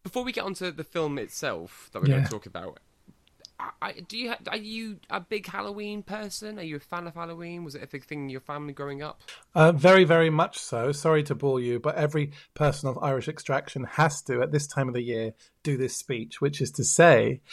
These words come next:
Speaker 2: Halloween,
Speaker 1: Go on.
Speaker 2: from the Irish word Samhain,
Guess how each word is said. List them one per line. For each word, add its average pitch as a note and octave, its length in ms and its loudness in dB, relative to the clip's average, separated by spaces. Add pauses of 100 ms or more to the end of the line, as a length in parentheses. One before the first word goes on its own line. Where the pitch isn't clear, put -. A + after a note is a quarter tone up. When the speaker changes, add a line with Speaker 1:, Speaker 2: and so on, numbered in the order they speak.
(220)
Speaker 2:
Halloween, C#3+ 800 6
Speaker 1:
Go A#2+ 180 0
on. G#2 160 0
Speaker 2:
from D#3+ 240 4
the F#3+ 120 6
Irish C#3 380 4
word A#2+ 280 0
Samhain, C#3 800 0